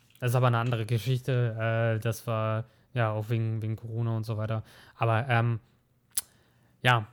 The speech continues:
wie gesagt, finde ich halt auch super krass und, ähm, sehr, sehr viele, also das hatte ich gestern auch im Gespräch, dadurch, dass halt Corona sehr, sehr viele im Homeoffice arbeiten. Das heißt, ähm, ja, werden halt auch sehr, sehr viele mehr Richtung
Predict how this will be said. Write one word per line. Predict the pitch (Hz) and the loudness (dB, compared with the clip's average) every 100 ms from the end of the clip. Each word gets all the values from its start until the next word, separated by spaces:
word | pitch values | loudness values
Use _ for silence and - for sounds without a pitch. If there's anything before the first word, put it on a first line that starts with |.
| - | -4
wie | 135 | 0
gesagt, | 127 127 123 | 4 4 2
finde | 135 | 0
ich | 139 | 2
halt | 131 127 | 2 2
auch | 120 | 0
super | 120 123 117 | -2 -2 -4
krass | - 127 123 | 0 0 0
und, | 127 123 | -2 0
ähm, | 123 123 127 127 | 2 2 0 -2
sehr, | 113 123 147 | 0 0 2
sehr | 135 | 0
viele, | - 147 170 180 | -2 -2 0 0
also | 139 120 | -2 -2
das | 120 117 | 0 0
hatte | 120 | -2
ich | 117 | -2
gestern | 127 131 120 | -6 -6 -4
auch | 127 | -2
im | 135 | -2
Gespräch, | 131 - - 135 139 - | -2 -6 -4 -2 -2 -2
dadurch, | 117 117 120 | -2 0 -2
dass | 123 110 | -2 -4
halt | 123 120 - - _ | -2 -4 -6 -20 _
Corona | - 113 135 147 | -8 -2 0 2
sehr, | 120 135 | 2 2
sehr | 139 | 0
viele | 127 135 | 0 2
im | 123 123 | 2 2
Homeoffice | 147 143 135 139 127 | 0 -2 -4 -6 -4
arbeiten. | 127 127 127 127 131 131 127 - - - - | -4 0 0 0 0 -4 -4 -10 -20 -20 -12
Das | - | -4
heißt, | 123 120 120 120 | 2 2 0 -4
ähm, | 113 113 113 107 - - _ _ _ _ - | -4 -2 -4 -6 -14 -20 _ _ _ _ 0
ja, | 117 110 - _ - _ - | 0 0 -4 _ -20 _ -6
werden | 123 127 139 123 | 2 2 4 2
halt | 123 127 | 2 2
auch | 131 120 | 0 0
sehr, | 117 135 147 | 0 0 2
sehr | 139 127 | 0 0
viele | - 135 135 131 127 123 | -2 2 4 4 4 2
mehr | 123 120 127 123 | 0 2 2 2
Richtung | 127 - 123 123 120 110 | 0 0 2 2 2 -2